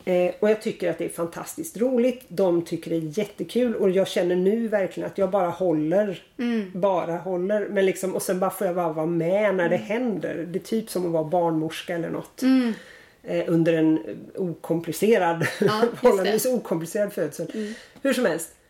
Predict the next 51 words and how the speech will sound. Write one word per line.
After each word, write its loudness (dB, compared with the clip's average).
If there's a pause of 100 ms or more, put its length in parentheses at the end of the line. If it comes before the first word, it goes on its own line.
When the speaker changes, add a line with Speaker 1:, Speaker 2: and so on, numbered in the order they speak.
(460)
Speaker 1:
Och 2
så -2
känner 2
jag -2
att -18
det 6
vill 2
jag 4
göra 0
mer 2
av. -4
Och -2
så 2
har 6
jag 2
hållit 2
på -4
och -8
knött 0
och -8
knött -2
och -4
hur -2
ska -6
jag 0
få -4
till -2
det 4
och 4
gissat -2
och -10
tänkt 2
och 0
hållit -2
på. 2 (680)
Och 2
så 0
kände 2
jag 0
vid 0
något 0
tillfälle -6
här -6
att, -10
nej, -4
men 0
nu -2
får 2
jag 2
nog 2
bara -2